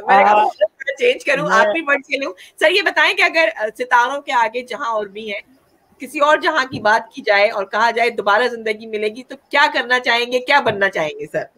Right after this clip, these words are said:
Speaker 2: मैं अपनी जिंदगी इसी तरह गुजारना चाहूंगा जैसे गुजारी है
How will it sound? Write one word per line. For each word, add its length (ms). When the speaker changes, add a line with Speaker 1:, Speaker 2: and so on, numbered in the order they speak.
Speaker 2:
मैं 400
अपनी 300
जिंदगी 420
इसी 220
तरह 200
गुजारना 360
चाहूंगा 360
जैसे 200
गुजारी 360
है 160